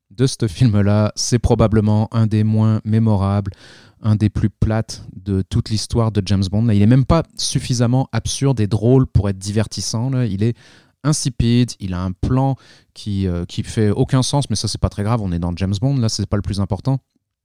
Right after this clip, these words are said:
Mais surtout, surtout, il est pas divertissant. Et même Bond et M se moquent du, euh, du plan du méchant. Là, je, c'est, c'est pour dire à quel point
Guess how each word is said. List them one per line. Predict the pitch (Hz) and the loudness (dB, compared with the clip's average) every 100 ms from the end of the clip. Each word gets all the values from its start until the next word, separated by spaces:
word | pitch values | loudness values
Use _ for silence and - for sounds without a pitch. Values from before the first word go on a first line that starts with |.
| _ _ - | _ _ 0
Mais | 123 | 2
surtout, | - - - | 2 -2 0
surtout, | 175 - - 170 | -2 -2 -4 -2
il | 98 | -2
est | |
pas | 101 | -2
divertissant. | 95 87 90 - - 90 - - 95 | -4 -6 -8 -8 -8 -10 -16 -16 -2
Et | 110 | 4
même | 127 190 180 | 6 6 4
Bond | 107 101 156 170 | 2 2 2 2
et | 107 - | 0 0
M | 120 156 | 0 0
se | - 104 | 0 0
moquent | 101 120 131 - _ _ _ | 2 0 0 -8 _ _ _
du, | 92 92 92 | -14 -8 -6
euh, | 82 | -4
du | 85 95 | -6 -10
plan | - 113 120 | -8 -4 -2
du | 113 92 | -2 -6
méchant. | 90 - 104 90 | -8 -8 -12 -12
Là, | 85 | -16
je, | 85 90 | -16 -14
c'est, | - 80 | -12 -8
c'est | - - | -10 -8
pour | 98 | -6
dire | 101 110 | -4 -4
à | 90 | -4
quel | 101 | -4
point | 92 - 110 | -4 0 0